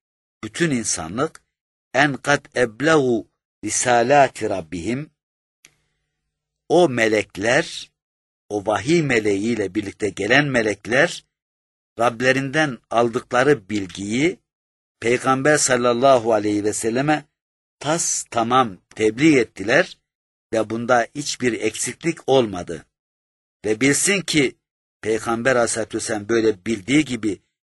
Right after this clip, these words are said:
melekler kendisine gelirken korunma altında geldiler ve tebliğde ve ayetlerde bir eksiklik, fazlalık yoktur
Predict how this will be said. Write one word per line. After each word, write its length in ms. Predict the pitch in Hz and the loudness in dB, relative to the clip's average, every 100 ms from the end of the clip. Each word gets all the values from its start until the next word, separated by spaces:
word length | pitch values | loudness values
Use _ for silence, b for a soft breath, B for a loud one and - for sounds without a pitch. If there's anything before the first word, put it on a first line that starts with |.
| _ | _
melekler 540 | 95 107 110 - 123 117 | -4 -2 -2 0 0 0
kendisine 500 | 120 113 104 110 107 | -4 -6 -6 -6 -4
gelirken 500 | 107 113 123 143 139 | -2 -2 -2 -4 -4
korunma 460 | - 117 117 120 | -4 -4 -2 2
altında 400 | 156 135 113 104 | 4 2 -2 -6
geldiler 600 | 98 104 101 113 151 190 - _ _ _ _ - | -4 -4 -4 2 2 2 -4 _ _ _ _ -2
ve 160 | 117 101 | 0 0
tebliğde 800 | - 110 98 104 107 107 135 147 _ _ _ _ - | -2 -4 -4 -4 -2 0 0 -2 _ _ _ _ -2
ve 200 | 117 - - | -2 -2 -6
ayetlerde 760 | 98 104 104 - 110 113 104 | -2 -2 -2 -4 -2 -2 -2
bir 160 | 110 98 | -4 -6
eksiklik, 600 | 98 - - - 123 - | -6 -8 -8 -10 -12 -8
fazlalık 520 | 104 98 101 95 - | -6 -4 -6 -8 -2
yoktur 460 | 135 143 165 175 | -2 0 -2 -2